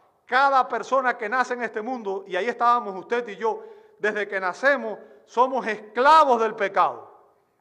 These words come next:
Cristo vino a librarnos del poder del pecado y obviamente en Cristo nosotros podemos vencer los patrones de pecado que teníamos anteriormente.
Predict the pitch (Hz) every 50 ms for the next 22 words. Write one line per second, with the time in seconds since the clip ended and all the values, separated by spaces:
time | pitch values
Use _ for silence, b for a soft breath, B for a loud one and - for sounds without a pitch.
0 | _ _ _ _ _ _ _ _ _ _ _ _ _ _ _ _ _ - 254 311
1 | 320 320 285 - - - 220 208 196 - B B B B B B B B - -
2 | 302 311 302 269 254 247 240 233 233 240 - 220 220 226 214 196 - - 190 220
3 | 240 220 185 214 254 302 330 330 311 285 262 240 240 240 233 220 - - B B
4 | B B B B B B B _ _ 147 165 247 247 247 240 233 240 - - 247
5 | 240 214 208 302 339 330 339 294 277 254 - - 226 214 220 220 196 185 180 180
6 | 196 202 - - - - _ _ _ _ _ _ _ _ _ _ _ _ _ _
7 | _ - 220 254 269 269 247 220 196 220 220 240 254 262 208 240 226 220 233 254
8 | 262 247 214 - 220 208 202 185 - - - 214 240 220 185 - - 240 277 262
9 | 226 - - - 196 190 180 180 175 185 214 214 233 214 220 214 208 208 220 220
10 | 220 202 - B B B B B B 147 196 208 196 180 170 - - 214 240 233
11 | 185 165 143 - - - _ _ 151 185 202 196 202 - 180 175 175 196 214 214
12 | 208 208 208 196 180 - 196 202 202 196 165 175 165 160 160 170 185 185 175 165
13 | 175 156 - 165 151 160 160 156 151 151 139 127 117 _ 113